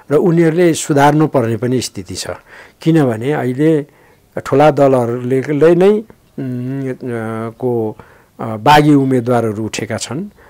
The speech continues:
उनीहरूलाई चाहिँ दिएको निर्देशनहरूको अवज्ञा भएको छ है। यस कारणले अब यो चाहिँ के भनेदेखि चाहिँ माथिबाट टिप्ने प्रक्रिया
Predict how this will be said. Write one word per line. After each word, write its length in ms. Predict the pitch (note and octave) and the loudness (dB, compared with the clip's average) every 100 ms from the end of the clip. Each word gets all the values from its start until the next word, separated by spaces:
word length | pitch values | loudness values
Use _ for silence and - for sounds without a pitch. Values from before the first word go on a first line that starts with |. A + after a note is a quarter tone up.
| _ _ | _ _
उनीहरूलाई 540 | E3+ D#3+ E3 D3+ D3 C#3+ | 2 4 6 4 4 4
चाहिँ 720 | C#3 D3 D3 C3 A#2 G#2+ G#2+ | 4 2 2 0 -2 -6 -8
दिएको 360 | G#2 C#3+ C#3 C#3 | 0 2 2 0
निर्देशनहरूको 840 | B2+ B2+ B2 C#3 - B2 A#2 A#2 | 0 -2 0 0 0 -4 -2 -2
अवज्ञा 540 | - G#2+ G2+ G2 G#2+ | -2 -2 -6 -4 -6
भएको 300 | F2+ E2 E2 | -6 -10 -12
छ 100 | - G2 | -10 -10
है। 880 | - _ _ _ _ - A2 - | -12 _ _ _ _ -10 -8 -4
यस 120 | D3 - | -4 -2
कारणले 440 | A#2 G#2+ G#2 C#3+ F#3+ - - - - | -4 -4 -4 -6 -6 -10 -20 -20 -2
अब 60 | D3 | -2
यो 260 | C3+ F3+ | 2 4
चाहिँ 260 | G#3+ F3+ E3 | 6 6 6
के 160 | D3+ D#3 | 6 2
भनेदेखि 600 | C3+ B2 B2+ C3 C#3 C#3+ | 2 0 -2 -2 -2 -2
चाहिँ 220 | D#3+ E3+ | -2 -2
माथिबाट 600 | C3+ D3 D#3 F#3+ F#3 E3+ - _ | 0 0 4 4 6 4 2 _
टिप्ने 380 | F3 E3+ D#3+ D#3 | -2 0 2 2
प्रक्रिया 560 | C#3+ A#2+ G#2 G#2 F#2 | 2 -2 -2 -4 -6